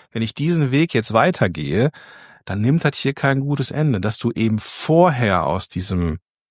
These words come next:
Gedankenkarussell raus, rausgehst, um eben nicht diesen Point of No Return zu kreuzen und einfach abzudriften ins Dunkle.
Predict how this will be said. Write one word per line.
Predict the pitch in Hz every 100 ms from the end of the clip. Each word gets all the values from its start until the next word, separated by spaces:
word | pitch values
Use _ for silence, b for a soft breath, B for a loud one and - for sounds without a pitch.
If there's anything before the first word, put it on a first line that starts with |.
| _ _ _ _ _ _ _ _
Gedankenkarussell | - 90 90 107 120 107 - 92 92 - 87 85
raus, | 82 107 156 - - - - _ _
rausgehst, | - 127 - - _ - 95 107 143 175 - - - _ _ _ _ _ _
um | 113 117
eben | - 107 104 101 113
nicht | 147 - - - b b b b b -
diesen | 104 98 92
Point | - - 110 104
of | - -
No | 98 92
Return | 87 - - 92 87 82 85 b b b
zu | - - 101 92 85 82 _ _ _ _ _
kreuzen | - 104 95 98 - 98 92
und | 92 -
einfach | 90 - - - - - -
abzudriften | 117 - 87 80 90 - 82 78
ins | 80 80 -
Dunkle. | 101 131 - -